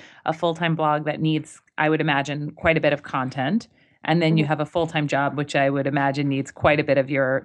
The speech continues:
Speaker 1: time and
Speaker 2: <laughs>
Speaker 1: attention, how are you managing it?
Speaker 2: Honestly, I w-, pretty much work, like, every single day. Um, it's all about just being really disciplined,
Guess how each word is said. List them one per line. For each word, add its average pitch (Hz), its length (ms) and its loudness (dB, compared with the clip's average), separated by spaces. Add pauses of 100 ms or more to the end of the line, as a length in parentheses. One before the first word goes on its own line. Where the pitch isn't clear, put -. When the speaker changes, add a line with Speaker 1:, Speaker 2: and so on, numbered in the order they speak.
Speaker 1:
time 147 180 2
and 151 80 -6
Speaker 2:
<laughs> 139 60 -8
Speaker 1:
attention, 208 520 4
how 226 260 6
are 254 100 6
you 277 140 -2
managing 262 560 0
it? - 160 -10 (1040)
Speaker 2:
Honestly, 285 800 4
I 294 160 8
w-, 220 280 2
pretty 254 240 2
much 247 260 -2
work, - 400 0 (520)
like, 208 400 0 (500)
every 226 260 0
single 220 280 -2
day. 202 460 4 (100)
Um, 196 560 0 (200)
it's - 220 0 (100)
all 220 540 8
about 196 520 4
just 196 260 -20 (120)
being 202 460 -4
really 185 280 -2
disciplined, 254 920 0